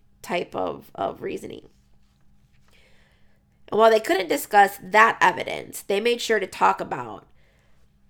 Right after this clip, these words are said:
that LaBeat was involved in drug ripoffs while posed as a police officer. But there was no real evidence there either. I mean, there was no cases that involved him being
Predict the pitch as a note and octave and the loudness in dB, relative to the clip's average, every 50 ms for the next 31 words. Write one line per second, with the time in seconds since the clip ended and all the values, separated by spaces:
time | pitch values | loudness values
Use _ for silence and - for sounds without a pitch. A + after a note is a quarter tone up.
0 | _ _ _ _ _ _ _ _ _ _ - G#3 G3+ G3 F#3 - - - - - | _ _ _ _ _ _ _ _ _ _ -8 0 2 4 4 4 0 -4 -8 -12
1 | - G#3 G#3 G3 G3 G#3 G#3 G#3+ - G3+ G#3+ G3+ G3+ F#3+ F#3+ F#3+ F#3 F#3 F3 F3 | -6 -4 -4 -4 -2 -4 -8 -4 -2 0 0 0 0 0 2 2 4 4 2 0
2 | G3 - - - F#3+ F3+ - G3+ G3 F#3+ F#3+ F3+ F3+ - - - - - - - | -4 -6 -10 -10 -6 -2 2 2 2 2 2 -2 -6 -6 -4 -4 -4 -4 -4 -6
3 | - - - - - - G3+ F3+ E3+ E3 - - - G#3 G#3 G3 F#3 - G3 G3 | -12 -12 -16 -16 -12 -4 -2 -2 -2 -2 -2 -4 0 2 2 2 0 -2 -4 -6
4 | F#3 F3 - - F#3+ F#3 - - - - - - - - - - - - - _ | -6 -4 -2 0 0 0 -2 -4 -8 -8 -10 -12 -10 -8 -8 -10 -10 -12 -18 _
5 | _ _ _ _ _ _ _ _ _ _ _ _ _ _ _ _ _ _ _ _ | _ _ _ _ _ _ _ _ _ _ _ _ _ _ _ _ _ _ _ _
6 | _ - - G3 E3+ - - F3 F3+ F#3 F#3 A#3 D4+ A#4 G4 A#3+ G#3+ B3 B3 A#3 | _ -4 -2 -2 -2 -2 -6 -4 2 4 4 4 4 2 0 0 0 0 2 2
7 | A3+ - - G#3 G#3+ A3 A3 G#3+ G#3 - A3 A3+ A3+ - - C4+ D4+ - - - | 4 4 4 4 4 4 2 2 2 2 2 2 2 2 0 -4 -6 -6 -8 -10
8 | - - - _ _ - G3 G3 G3 F#3+ F#3 F3+ F#3 F3+ - _ _ _ _ _ | -14 -16 -20 _ _ -4 -4 -2 -2 -4 -8 -8 -12 -16 -20 _ _ _ _ _
9 | _ _ _ _ _ _ _ _ _ _ _ _ - F#3+ - G3+ A3 B3+ C#4 C#4+ | _ _ _ _ _ _ _ _ _ _ _ _ -6 0 2 4 4 4 2 2
10 | C#4+ A3+ G#3 G3+ G3 G3+ G#3 G3+ G3 G3 - - - E3 F#3 G3+ - C#4 D#4+ E4+ | 2 0 0 0 -2 0 0 0 0 -2 -4 -6 -6 -4 -4 -6 -8 -8 -10 -10
11 | E4+ C#4 G#3+ G#3+ A3+ A3 A3+ A3+ G#3+ - G3 A3+ B3+ C4+ - B3 C4+ D#4 F4 D4 | -8 -2 2 4 4 4 4 2 2 2 0 0 0 0 -4 -4 -4 -4 -6 -10
12 | A3 G3 - F#3+ G3 G3+ G#3+ A3 A3 G#3 | -10 -10 -8 -6 -6 -6 -6 -8 -10 -12